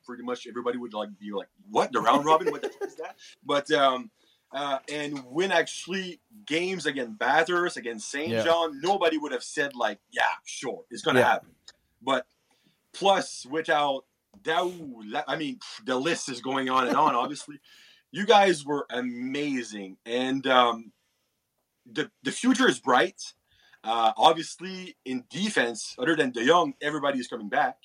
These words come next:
Speaker 2: Yep.
Speaker 1: So, which is a big thing for you guys. Plus, maybe you'll get, uh, a certain, uh,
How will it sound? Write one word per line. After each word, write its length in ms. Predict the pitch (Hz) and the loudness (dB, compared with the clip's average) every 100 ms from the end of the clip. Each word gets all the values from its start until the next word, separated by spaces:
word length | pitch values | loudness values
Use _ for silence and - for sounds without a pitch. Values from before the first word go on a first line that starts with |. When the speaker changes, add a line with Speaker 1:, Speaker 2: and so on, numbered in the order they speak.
| - | -4
Speaker 2:
Yep. 280 | 113 120 - - - - | -2 -2 -4 -14 -12 -4
Speaker 1:
So, 200 | 135 113 | -4 -4
which 260 | 151 - | -6 -4
is 320 | 196 131 - - | -2 -2 -6 -14
a 60 | - | -16
big 300 | 104 160 156 | 2 4 4
thing 260 | - 156 | 0 -4
for 140 | 151 123 | -2 -4
you 160 | 170 | -2
guys. 400 | 170 98 123 160 - _ _ | 2 2 2 -4 -12 _ _
Plus, 300 | - 180 170 | 0 4 4
maybe 240 | 151 147 151 | 2 -4 -4
you'll 260 | 135 127 | -4 -4
get, 260 | 120 127 135 - 123 | -4 -4 -4 -4 -4
uh, 520 | 107 101 95 87 85 - | -2 -2 -2 -6 -10 -12
a 80 | 98 | -10
certain, 520 | - 135 - 139 127 | -2 -2 0 -2 -2
uh, 340 | 110 95 87 | -2 -4 -6